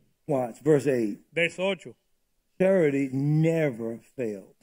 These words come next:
Speaker 2: El amor nunca deja de ser.
Speaker 1: And please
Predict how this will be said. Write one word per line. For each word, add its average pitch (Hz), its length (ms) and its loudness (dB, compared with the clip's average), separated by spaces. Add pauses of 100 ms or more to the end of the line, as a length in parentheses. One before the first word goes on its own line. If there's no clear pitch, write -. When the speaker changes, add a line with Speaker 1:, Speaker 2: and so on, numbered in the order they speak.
(180)
Speaker 2:
El 190 180 2
amor 220 600 0
nunca 226 840 -2
deja 180 480 0
de 147 160 -8
ser. 135 480 -4
Speaker 1:
And - 80 -8
please 233 340 2